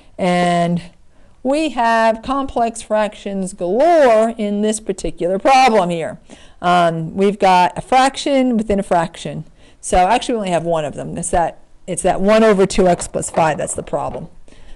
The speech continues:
So before we even do any more simplifying,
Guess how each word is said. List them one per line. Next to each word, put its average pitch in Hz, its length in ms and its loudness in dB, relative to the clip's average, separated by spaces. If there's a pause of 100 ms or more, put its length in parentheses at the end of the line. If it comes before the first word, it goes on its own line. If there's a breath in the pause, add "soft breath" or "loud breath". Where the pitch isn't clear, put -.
(100)
So 240 180 0
before 415 380 2
we 349 160 4
even 240 300 -2
do 240 200 -2
any 302 140 2
more 277 180 0
simplifying, 180 880 -2